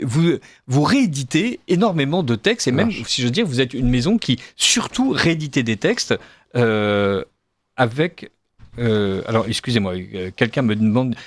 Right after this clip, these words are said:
Speaker 1: me dit de ne pas dire pédophilie, mais pédocriminalité. Voilà, bon, on va continuer. Et, euh, quelqu'un d'autre me dit que Darmanin ne démissionnera pas. Je suis bien d'accord avec lui.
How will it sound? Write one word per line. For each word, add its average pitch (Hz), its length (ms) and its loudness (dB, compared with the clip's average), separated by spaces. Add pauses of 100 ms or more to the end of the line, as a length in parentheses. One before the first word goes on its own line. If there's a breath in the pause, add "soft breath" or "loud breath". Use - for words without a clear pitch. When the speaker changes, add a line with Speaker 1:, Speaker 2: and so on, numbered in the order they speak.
(120)
Speaker 1:
me 117 80 2
dit 139 100 0
de 113 100 0
ne 107 60 2
pas 127 140 0
dire 131 160 -2
pédophilie, 135 600 0
mais 98 200 2
pédocriminalité. 110 1080 -2
Voilà, 87 220 -10
bon, 85 160 -20 (400 loud breath)
on 107 80 -6
va 107 100 2
continuer. 107 440 0 (500 loud breath)
Et, 143 320 0
euh, 107 260 2
quelqu'un 139 340 -4
d'autre 143 240 -2
me 113 120 2
dit 156 260 -2
que - 100 -2
Darmanin 127 460 0
ne 110 140 -2
démissionnera 123 640 0
pas. 135 320 -2
Je 101 180 -4
suis 127 180 -2
bien 127 120 0
d'accord 127 240 0
avec 107 180 -4
lui. 98 80 -8